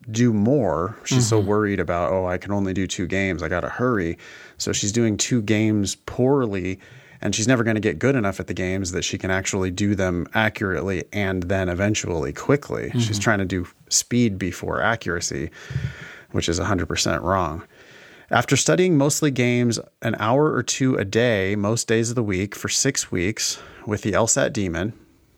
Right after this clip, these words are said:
Speaker 1: with a handful of L R and R C thrown in, I've finally scored a one seventy on a practice test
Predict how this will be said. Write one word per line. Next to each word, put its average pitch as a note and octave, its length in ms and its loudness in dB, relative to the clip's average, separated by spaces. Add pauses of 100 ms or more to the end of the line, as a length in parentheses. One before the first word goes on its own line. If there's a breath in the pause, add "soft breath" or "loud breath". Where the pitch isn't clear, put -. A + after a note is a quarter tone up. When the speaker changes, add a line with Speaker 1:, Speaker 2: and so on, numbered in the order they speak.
(160)
Speaker 1:
with A2+ 140 -2
a A2+ 40 2
handful A#2 380 2
of G2 80 0
L F#2+ 160 2
R F#2+ 220 2
and F#2 100 -4
R F2+ 160 -2
C G2 220 -4
thrown F#2+ 340 -2
in, E2+ 300 -2 (1000 loud breath)
I've G#2+ 200 4
finally D3 560 2
scored A2+ 420 2
a - 160 0
one A2+ 320 0
seventy A#2 760 0
on F#2+ 180 -4
a - 40 -8
practice B2+ 540 -2
test - 520 -4